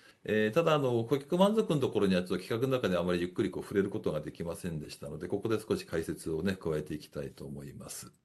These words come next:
まあ、いつものこう恒例の、お、ものですけども、えー、顧客満足に関してです。当社では、あ、昨年一年間顧客、えー、からのクレームが一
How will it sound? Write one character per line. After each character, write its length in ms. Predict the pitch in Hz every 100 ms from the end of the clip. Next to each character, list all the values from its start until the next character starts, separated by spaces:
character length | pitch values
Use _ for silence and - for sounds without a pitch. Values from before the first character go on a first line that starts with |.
| -
ま 120 | 151
あ、 40 | 135
い 80 |
つ 100 | 147
も 100 | 156
の 80 | 92
こ 140 | 85 78
う 20 |
恒 220 | 107 110
例 160 | 113 110
の、 100 | 110
お、 720 | 107 101 - 90 87 85 85
も 80 | 95
の 140 | 92
で 120 | 78
す 140 | - -
け 80 | 73
ど 100 | 76
も、 460 | 82 85 73 - -
え 120 | 98
ー、 40 | 95
顧 140 | -
客 240 | 165 156 170
満 260 | 180 180
足 320 | 156 139 110
に 200 | 104 92
関 340 | 90 98 92 82
し 140 | -
て 240 | - 76 69
で 120 | 73
す。 280 | - - - _ _
当 240 | 175 185 190
社 140 | 139
で 120 | 107
は、 460 | 92 95 95 92 -
あ、 180 | 95 82
昨 320 | 82 110 110 160
年 240 | 160 151
一 260 | 101 - 160
年 320 | 165 156 95
間 400 | - 82 82 76
顧 180 | - -
客、 640 | 151 147 147 147 135 - -
え 140 | 113
ー、 20 | 117
か 140 | 139
ら 100 | 123
の 100 | 87
ク 160 | - 101
レ 160 | 101
ー 40 | 98
ム 100 | 98
が 240 | 101 -
一 160 | 190